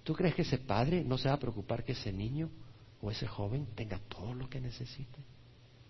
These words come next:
Seguritísimo que sí. Y el que pasa queriendo todo para él y viene alguien y lo roba, lo va a dejar un poco robado un tiempo para que aprenda una lección, para que aprenda a no ser tan egoísta.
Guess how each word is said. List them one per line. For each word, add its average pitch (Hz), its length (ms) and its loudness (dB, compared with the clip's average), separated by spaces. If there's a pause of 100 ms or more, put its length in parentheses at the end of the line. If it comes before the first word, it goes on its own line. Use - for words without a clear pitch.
(140)
Seguritísimo 98 840 -4
que - 160 -12
sí. - 180 -12 (400)
Y 120 80 2
el 113 120 4
que 104 120 0
pasa 147 340 2
queriendo 123 380 0
todo 156 320 4
para 127 280 0
él 208 200 -2 (300)
y 101 100 0
viene 131 240 4
alguien 147 260 6
y - 20 4
lo 120 120 4
roba, 202 360 4 (120)
lo 113 100 2
va 127 120 4
a - 20 4
dejar 143 240 4
un 151 120 2
poco 147 280 0
robado 147 340 6
un 156 100 2
tiempo 185 280 2
para 120 180 0
que 117 80 2
aprenda 113 340 -2
una 101 120 -2
lección, 92 400 -6 (500)
para 104 140 -2
que 98 120 -2
aprenda 104 440 0
a 101 40 -4
no 104 100 -4
ser - 200 -4
tan 95 200 -4
egoísta. 82 600 -8